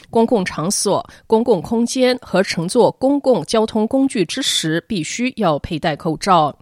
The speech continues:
在 San Francisco，该条例是四月十七日午夜生效，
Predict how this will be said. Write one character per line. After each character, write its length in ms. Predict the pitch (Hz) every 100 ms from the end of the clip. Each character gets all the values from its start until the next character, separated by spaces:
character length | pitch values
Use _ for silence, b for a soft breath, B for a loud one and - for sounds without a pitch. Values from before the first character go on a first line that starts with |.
| b b b b b
在 180 | 254
San 180 | 233 254
Francisco， 680 | 247 226 - 262 - 226 165
该 180 | - 190
条 240 | - 160
例 240 | 160 202 165
是 240 | - 175
四 220 | 151 240
月 180 | 190 214
十 220 | 170 160
七 180 | 156 - 208
日 240 | 220 202
午 180 | 185 143
夜 160 | 165 156
生 240 | - 220
效， 320 | 220 247 196